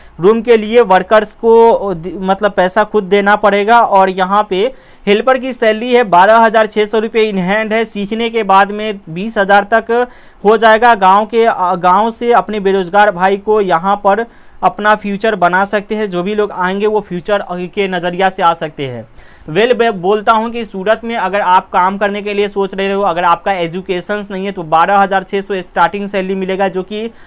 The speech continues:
दस से बारह घंटे की ड्यूटी की होगी और ये सैलरी इंक्रीज भी होगा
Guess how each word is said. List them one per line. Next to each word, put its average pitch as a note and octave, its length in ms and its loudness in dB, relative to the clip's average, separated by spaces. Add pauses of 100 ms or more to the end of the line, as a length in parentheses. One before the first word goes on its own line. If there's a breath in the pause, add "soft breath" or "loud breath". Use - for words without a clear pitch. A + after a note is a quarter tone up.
(220 soft breath)
दस G3+ 280 -2 (100)
से A3 160 -2
बारह F#3 280 2
घंटे G3 300 -4
की G3+ 60 -6
ड्यूटी E3+ 300 -8
की G3+ 100 -6
होगी G3 220 -4
और F3+ 500 0 (280)
ये E3+ 140 -4
सैलरी E3+ 520 -6 (260)
इंक्रीज D3+ 480 -10
भी C#3 140 -10
होगा G#2+ 360 -12